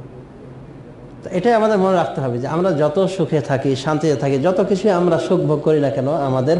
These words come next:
পরিণতি কিন্তু এটাই, যে এগুলো ছেড়ে আমাদেরকে এক সময় বিদায়ী হতে হবে, বিদায়ী হতে হবে।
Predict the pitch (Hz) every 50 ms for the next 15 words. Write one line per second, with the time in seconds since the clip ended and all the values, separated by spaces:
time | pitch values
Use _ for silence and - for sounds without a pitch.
0 | 170 - 170 151 139 135 151 160 190 190 196 127 - - - - - - - -
1 | - - - - - - - - - - - - - - - - - - - 147
2 | 165 175 175 202 202 185 190 - 220 233 226 220 214 180 165 165 175 175 196 151
3 | - - 196 208 262 330 - - - - - - - 175 170 - - - 185 170
4 | 147 127 135 143 170 185 175 - 156 127 110 107 92 - - - - - 113 143
5 | 185 190 240 247 240 214 226 - 208 175 185 165 135 113